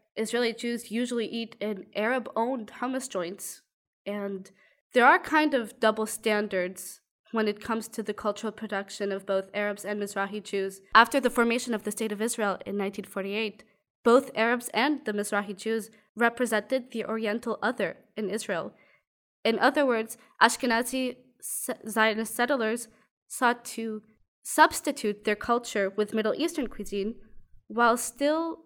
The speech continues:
relegating Arabs and Mizrahi Jews to the margins of Israeli society. Today, these asymmetrical dynamics apply to the power structure between Israeli Jews altogether and Arabs. So on the one hand,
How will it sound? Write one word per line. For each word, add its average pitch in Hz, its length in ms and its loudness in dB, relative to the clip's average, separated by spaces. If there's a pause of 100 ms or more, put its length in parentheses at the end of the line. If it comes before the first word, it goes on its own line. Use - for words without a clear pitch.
relegating 247 720 0
Arabs 226 380 -4
and 233 180 0
Mizrahi 214 440 -2
Jews 208 320 -4
to 226 160 -2
the 208 100 -2
margins 214 460 -2
of 202 200 -2
Israeli 190 280 -6
society. 208 580 -4 (800)
Today, 359 380 4 (100)
these 294 280 0 (460)
asymmetrical 294 680 0
dynamics 262 640 -2
apply 254 360 0
to 269 260 -8
the 247 120 0
power 247 340 0
structure 277 460 -4
between 262 540 -4 (460)
Israeli 240 280 6
Jews 233 240 -2
altogether 247 640 4 (360)
and 247 260 6
Arabs. 233 440 2 (220)
So - 200 4
on 240 100 8
the 247 100 4
one 277 140 8
hand, 277 300 2